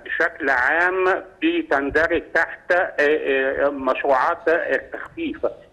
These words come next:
لأن مشروعات التخفيف تعتبر مشروعات استثمارية، أما مشروعات التكيف فبتلجأ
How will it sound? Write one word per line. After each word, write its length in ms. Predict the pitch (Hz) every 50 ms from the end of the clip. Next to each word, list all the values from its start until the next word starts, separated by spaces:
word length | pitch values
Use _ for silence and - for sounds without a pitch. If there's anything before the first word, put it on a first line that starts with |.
| _ _ -
لأن 340 | 120 - - 131 151 147 135
مشروعات 500 | 147 139 - - 127 123 147 170 175 -
التخفيف 440 | - - - 139 - - 180 175 - -
تعتبر 380 | - - - - 160 165 175 151
مشروعات 560 | 135 123 117 - - 127 117 120 143 165 160 - - -
استثمارية، 880 | 165 170 - - 170 151 - - 131 127 131 143 156 165 160 170 170 151 - - - - _ _ _ - -
أما 220 | 156 175 190 170
مشروعات 560 | 151 151 135 - - 131 127 127 147 151 - 160
التكيف 840 | 151 - - 143 - - 160 160 170 170 165 175 175 175 - 180 185 190 - - -
فبتلجأ 560 | 147 139 - - - 180 196 190 196 - 190